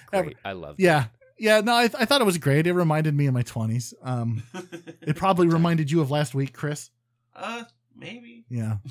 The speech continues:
Speaker 1: All right.
Speaker 3: <laughs> I had to restart the game.
Speaker 1: I rem-,
Speaker 2: And then
Speaker 1: yes, you had to
Speaker 2: I had
Speaker 1: restart the game.
Speaker 2: another random mission where I was just, I was going off, uh, I think to, to collect a debt from somebody.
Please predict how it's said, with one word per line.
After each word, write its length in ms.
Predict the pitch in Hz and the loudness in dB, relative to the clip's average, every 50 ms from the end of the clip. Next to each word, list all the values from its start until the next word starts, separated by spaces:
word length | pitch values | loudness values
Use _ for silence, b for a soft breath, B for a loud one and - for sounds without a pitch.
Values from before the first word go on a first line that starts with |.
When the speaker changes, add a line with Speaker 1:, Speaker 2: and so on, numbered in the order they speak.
| - | -10
Speaker 1:
All 80 | 139 127 | -8 -6
right. 280 | 127 120 110 104 107 - _ - | -4 -4 -6 -6 -8 -12 _ -20
Speaker 3:
<laughs> 140 | - - - | -20 -20 -16
I 40 | |
had 160 | 147 151 139 139 | -14 -14 -14 -12
to 40 | |
restart 320 | 139 120 113 - - 113 - | -14 -14 -14 -14 -14 -16 -18
the 80 | - | -18
game. 280 | - - 104 110 110 - - | -18 -16 -16 -16 -16 -10 -4
Speaker 1:
I 180 | 175 165 165 165 | 0 2 2 4
rem-, 160 | 151 160 156 | 4 4 2
Speaker 2:
And 100 | 151 139 | 2 2
then 120 | 135 135 123 | 2 0 0
Speaker 1:
yes, 180 | 113 - - | 0 -4 -4
you 80 | - 135 | -4 -2
had 140 | 120 110 135 | -2 0 2
to 40 | 131 | 2
Speaker 2:
I 40 | |
had 160 | 139 117 165 170 | 2 2 2 2
Speaker 1:
restart 40 | |
the 60 | 175 175 | 2 0
game. 40 | 147 135 | 0 0
Speaker 2:
another 440 | 131 131 139 131 123 120 113 - - | 0 0 0 0 0 0 -2 -4 -6
random 640 | - 95 104 110 101 110 127 131 120 117 107 104 98 | -10 -8 -4 -2 -2 -2 -2 -2 -2 -2 -2 -2 -2
mission 420 | 98 104 95 - - 92 85 73 | -4 -4 -4 -6 -8 -8 -8 -6
where 200 | - 90 101 101 104 | -4 -2 0 2 0
I 20 | |
was 140 | 107 107 - | 0 -2 -4
just, 320 | 120 113 104 - - - - | -6 -8 -8 -10 -12 -12 -12
I 40 | - | -10
was 180 | 82 90 90 | -10 -10 -10
going 340 | 85 87 104 101 107 110 110 | -6 -4 -2 0 0 0 0
off, 420 | 107 104 104 101 - - - - _ _ _ _ - | 0 -2 -2 -4 -6 -12 -20 -20 _ _ _ _ -6
uh, 720 | - 98 95 92 95 92 92 90 90 90 87 87 85 - - | -2 -2 0 0 0 0 -2 -2 -2 -2 -4 -4 -6 -8 -10
I 40 | - | -14
think 220 | - - 117 113 - _ - | -14 -12 -12 -12 -12 _ -10
to, 200 | - 104 98 92 | -8 -8 -8 -8
to 160 | - - - | -8 -12 -14
collect 580 | - - - 113 107 107 98 95 - - - - - | -14 -12 -10 -8 -6 -4 -4 -6 -8 -12 -16 -12 -10
a 80 | 98 | -12
debt 320 | 98 90 - 104 90 - - | -10 -8 -6 -6 -6 -6 -8
from 180 | - 95 95 | -12 -14 -12
somebody. 480 | 87 - 95 87 85 85 82 82 82 | -10 -10 -10 -10 -10 -10 -10 -10 -12